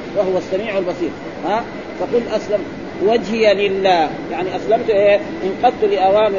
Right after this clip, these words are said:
ربي سبحانه وتعالى. "ومن اتبعني"، ومن اتبعني كذلك إيه؟ نعم، يعني فأسلم وجهه لله. وأصل كان "ومن اتبعني"، يعني في إيه؟ ياء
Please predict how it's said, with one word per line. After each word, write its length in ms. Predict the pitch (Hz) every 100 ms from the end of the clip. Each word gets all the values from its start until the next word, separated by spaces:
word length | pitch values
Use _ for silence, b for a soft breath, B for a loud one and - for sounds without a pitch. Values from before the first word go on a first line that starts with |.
| 185
ربي 280 | 208 - 196 -
سبحانه 480 | 170 202 214 185 180
وتعالى. 600 | 170 180 170 233 240 240 226 - - 190
"ومن 380 | 240 233 226
اتبعني"، 680 | 202 - 214 196 180 185 160 135 - -
ومن 260 | 185 202 208
اتبعني 360 | 240 254 220 220 208
كذلك 380 | 196 220 208
إيه؟ 220 | 196 202 196 - - 180
نعم، 180 | 180 180 180 - -
يعني 340 | 175 185 190 185 - - -
فأسلم 540 | 190 180 196 214 196 175
وجهه 340 | 208 190 190
لله. 380 | 175 170 185 143 - -
وأصل 500 | 180 214 214 - 196
كان 140 | 220
"ومن 320 | 202 208 202 190
اتبعني"، 840 | - 220 196 196 214 202 196 170 - - -
يعني 180 | 160 180
في 100 | 202
إيه؟ 280 | 196 220 - 175
ياء 220 | 226 202